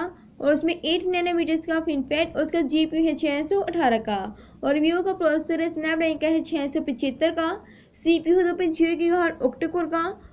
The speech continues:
और उसमें eleven nanometers का FinFET और उसका जीपीयू है छः सौ बारह का। Processor के मामले में Poco आगे है, इसमें आप अच्छे से gaming भी कर सकते हो जो कि आप Vivo में नहीं कर सकते। बात करते हैं ऑपरेटिंग system की, तो Po-,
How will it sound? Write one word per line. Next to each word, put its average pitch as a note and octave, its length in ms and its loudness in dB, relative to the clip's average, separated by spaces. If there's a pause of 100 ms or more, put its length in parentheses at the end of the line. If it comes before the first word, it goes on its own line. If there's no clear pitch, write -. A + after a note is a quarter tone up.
(120)
और D4 100 2
उसमें D#4+ 200 0
eleven D#4 440 0
nanometers F4 540 0
का E4 200 2
FinFET D4 520 -2
और C#4 80 0
उसका D#4 180 0 (100)
जीपीयू D4 360 2
है D#4+ 100 2
छः C#4 220 0
सौ E4 220 0
बारह A3+ 280 2
का। G3 200 -2 (360)
Processor D4 420 4
के F4 120 2
मामले D#4+ 320 0
में F4 180 0
Poco B3+ 320 2
आगे D#4+ 240 2
है, E4+ 240 0
इसमें D4+ 360 -4
आप D#4 160 -2
अच्छे D#4 160 0
से D4 120 2
gaming C#4 320 0
भी F#4 140 2 (160)
कर C4+ 180 4
सकते A#3+ 300 0
हो G#3 380 4 (240)
जो A#3 140 2
कि B3+ 120 -2
आप B3+ 140 4
Vivo A#3 180 4
में A#3+ 160 2
नहीं C#4 260 2
कर G3 180 -2
सकते। F#3+ 500 -2 (500)
बात C4 260 2
करते D#4 200 0
हैं D#4+ 120 2
ऑपरेटिंग C4 360 2
system D#4+ 220 -2
की, D#4+ 200 -2 (280)
तो C#4 120 0
Po-, C4 260 2